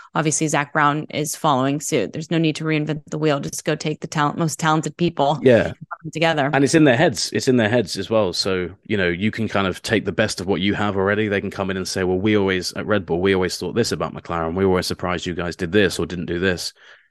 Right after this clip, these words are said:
Speaker 2: And you
Speaker 1: Interesting.
Speaker 2: bring in, you bring in that knowledge. I think it's, I think that more than anything is invaluable. You kinda get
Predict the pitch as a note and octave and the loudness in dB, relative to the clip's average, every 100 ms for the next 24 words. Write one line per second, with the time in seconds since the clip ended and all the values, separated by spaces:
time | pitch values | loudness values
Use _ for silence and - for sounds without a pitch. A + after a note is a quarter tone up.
0 | _ - F#2 - E3+ A2 G#2 G2 - F#2+ | _ -4 -2 -2 -2 0 0 -2 -4 -8
1 | - A2 A2 G#2 F#2+ - F#2+ G2 F2 E2+ | 2 4 6 4 2 0 0 0 0 -2
2 | F2+ F2 F#2 - - - A2 - F#2+ A#2+ | -6 -4 -6 -4 -4 -2 -2 -2 2 2
3 | A#2+ - _ - F#2+ F#2+ F2 A#2 A#2 E2+ | 2 -4 _ -6 -2 0 2 0 0 -6
4 | F2 - F2 F2+ G2+ F#2+ F2 F2+ F2 G2 | -10 -8 -4 0 0 0 -2 -6 -4 -4
5 | E2+ F2+ - | -2 -2 -4